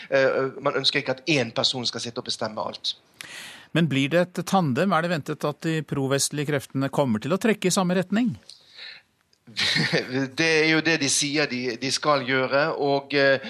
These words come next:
Speaker 1: eh, mm, eh, president Porosjenko har sagt at det er veldig viktig nå at man får en enhetlig linje både fra parlamentet, som jo har relativt stor makt, blant annet makt til å, til å velge, eh, eh,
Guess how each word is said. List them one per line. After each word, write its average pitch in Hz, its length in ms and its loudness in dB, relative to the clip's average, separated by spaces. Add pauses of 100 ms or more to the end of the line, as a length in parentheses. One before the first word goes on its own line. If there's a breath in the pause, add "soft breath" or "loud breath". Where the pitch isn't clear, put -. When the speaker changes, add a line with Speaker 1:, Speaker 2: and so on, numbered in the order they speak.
(160 loud breath)
Speaker 1:
eh, 131 240 4
mm, 123 420 -8
eh, 113 800 -4 (100)
president 143 460 0
Porosjenko 127 500 0
har 120 180 2
sagt - 360 0 (280)
at 127 160 -2
det - 100 0
er 127 200 2 (220)
veldig 135 240 0
viktig 139 320 -4
nå 160 80 2 (320 loud breath)
at 147 120 -2
man 139 120 0
får 139 200 -2 (100)
en 127 120 -4 (140)
enhetlig 127 800 -2
linje 131 380 -4
både 127 340 0
fra 123 240 4 (100)
parlamentet, 147 720 2 (220 loud breath)
som 147 180 -2
jo 175 140 2
har 160 360 4 (120)
relativt 143 520 0
stor 151 260 -6
makt, 151 380 -2
blant 117 220 -8
annet 123 220 -4
makt 127 280 -4
til 120 160 -8
å, 117 220 -6 (460 loud breath)
til 131 160 -2
å 131 160 -2
velge, 139 480 0 (220 loud breath)
eh, 123 280 0 (140)
eh, 120 100 0